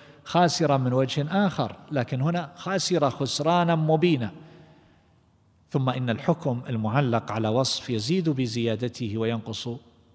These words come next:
بنقصانه. "من يتخذ الشيطان وليا من دون الله فقد خسر خسرانا مبينا". إذن بقدر ما يكون عند الإنسان من موالاة الشيطان يكون خسرانه. الخسران بقدر هذه الموالاة للشيطان.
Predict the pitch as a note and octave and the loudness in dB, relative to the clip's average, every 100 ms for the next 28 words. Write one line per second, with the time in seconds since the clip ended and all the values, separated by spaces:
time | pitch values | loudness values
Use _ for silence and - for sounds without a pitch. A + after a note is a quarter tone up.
0 | _ - B2+ A2 - C3+ G#2 F#2+ - - | _ -6 -4 -4 -6 -4 -4 -6 -12 -20
1 | - - B2 A2+ - G3 F3+ D3+ B2+ D#3 | -20 -6 -2 -2 0 -2 0 0 0 0
2 | C3+ D#3 D3 C3+ C3+ D#3 E3 D#3 C#3 C3+ | 2 2 2 4 4 2 2 0 0 -2
3 | B2 D3 C3+ B2 A#2+ G#2 D3 F#3 F3 D#3 | 0 2 2 0 0 -2 -2 -2 -4 -2
4 | F#3+ G#3+ - F#3+ D3 B2 B2 - C3 B2 | 2 2 4 4 4 4 -2 2 2 2
5 | A#2 A2+ A#2 G#2+ G2 - - G3 F#3 F3 | -2 -2 -4 -4 -8 -18 0 2 4 2
6 | E3+ G#3 G#3 G3+ E3 C#3+ C3+ - C#3+ B2 | 0 0 2 2 4 4 2 2 2 2
7 | B2 A#2+ A#2 A2+ C3+ A#2+ A#2 B2 C3 C3+ | 0 -2 -2 0 2 2 0 0 4 6
8 | C#3+ F3+ F3+ D3+ - D3 C#3+ D3 D#3+ - | 6 6 4 0 4 4 4 2 0 -8
9 | - - - - - _ _ _ _ _ | -20 -20 -20 -20 -20 _ _ _ _ _
10 | _ - A#2+ - C#3+ D3+ C3+ - A#2+ - | _ -2 -2 2 2 2 0 -2 -4 -4
11 | A2+ A2 G#2 G2+ - - - _ _ _ | -4 -6 -6 -10 -14 -18 -20 _ _ _
12 | _ _ _ _ _ _ _ _ _ _ | _ _ _ _ _ _ _ _ _ _
13 | _ - D3+ - D3 F3 F#3+ E3+ D#3+ E3+ | _ 2 4 2 2 4 4 4 4 4
14 | D#3+ D3+ D3 C#3+ C3+ C3+ B2+ B2+ C#3+ D3+ | 6 4 4 4 2 2 2 2 4 2
15 | C3+ A2+ - A#2 C#3 B2+ G#2+ | 0 -4 -2 -2 0 -2 -2